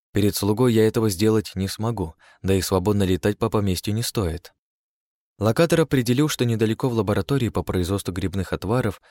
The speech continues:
два существа о чем-то душевно спорят. По формам выпирающего живота и лошадиному телу несложно определить, кто это. «Ох, мои девочки, я иду!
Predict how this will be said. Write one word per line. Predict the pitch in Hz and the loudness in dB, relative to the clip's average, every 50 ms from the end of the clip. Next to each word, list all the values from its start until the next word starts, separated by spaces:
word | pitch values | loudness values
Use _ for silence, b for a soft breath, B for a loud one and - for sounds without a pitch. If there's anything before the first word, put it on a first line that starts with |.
| b b b - | b b b -6
два | 82 98 101 131 | -2 0 2 2
существа | 147 - 156 143 - 135 - - 131 143 | 2 0 -2 -2 -2 -2 -2 0 0 0
о | |
чем-то | 139 - 143 107 - 131 | 0 -2 -4 -4 -2 -2
душевно | 120 131 - - 123 117 127 131 | -2 -2 0 0 -2 -2 -2 -4
спорят. | - - 131 107 90 80 76 - - _ _ _ _ _ _ _ _ _ _ _ _ | -2 -2 0 0 0 -2 -4 -8 -12 _ _ _ _ _ _ _ _ _ _ _ _
По | - 101 | -4 -2
формам | - - 110 107 101 101 92 | 0 2 2 2 2 2 0
выпирающего | 87 98 - 104 92 98 92 90 - - 95 92 | -2 -2 -2 0 0 2 2 0 0 0 -2 -2
живота | 87 98 92 92 87 - 98 92 | 0 0 0 0 0 0 0 2
и | 92 | 2
лошадиному | 90 90 87 - - 95 90 95 90 90 87 87 | 2 2 0 -2 -2 -2 -2 -2 -2 0 -2 -2
телу | - - 80 82 92 117 131 B B B B B B - | -2 -2 -2 -2 0 -2 -4 B B B B B B -4
несложно | 120 127 - 110 110 113 120 139 143 | -4 -2 0 0 0 0 0 -2 -2
определить, | 139 - 147 131 107 107 101 123 135 - | -2 -2 -2 -2 0 0 0 -2 -2 -4
кто | - - - 127 98 | -8 -6 -2 -2 0
это. | 82 76 - 76 82 - - _ _ _ _ _ _ _ _ _ | 0 -2 -4 -6 -10 -12 -14 _ _ _ _ _ _ _ _ _
«Ох, | - 101 104 110 113 117 120 113 - | -6 -2 2 4 6 6 6 4 2
мои | - 123 120 120 | 2 2 2 2
девочки, | 113 113 131 135 131 123 - - - 117 110 92 82 | 4 4 4 4 4 4 2 0 -2 -2 -2 -2 -2
я | - 95 107 110 113 113 110 117 | -2 0 2 2 4 4 4 4
иду! | 120 107 110 117 151 175 170 147 151 156 151 | 2 2 2 2 2 4 4 2 2 0 -2